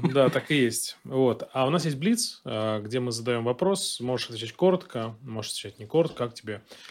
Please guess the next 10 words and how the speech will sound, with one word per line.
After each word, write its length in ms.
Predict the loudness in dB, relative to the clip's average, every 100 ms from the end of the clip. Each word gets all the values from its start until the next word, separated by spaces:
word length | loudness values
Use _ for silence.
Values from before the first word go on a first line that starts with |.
| -20
как 160 | -4 -2
тебе 140 | 0
комфортно? 680 | 2 0 4 4 4 2 2 0
И 500 | 2 4 6 4 2 -8 _ -20 -20 -8
позволю 340 | -4 2 4 2
первый 320 | 2 4 4
вопрос 340 | 0 0 0 0
себе 80 | -6
задать. 460 | -8 -12 -14 -20 _ _
Вот, 280 | -18 -16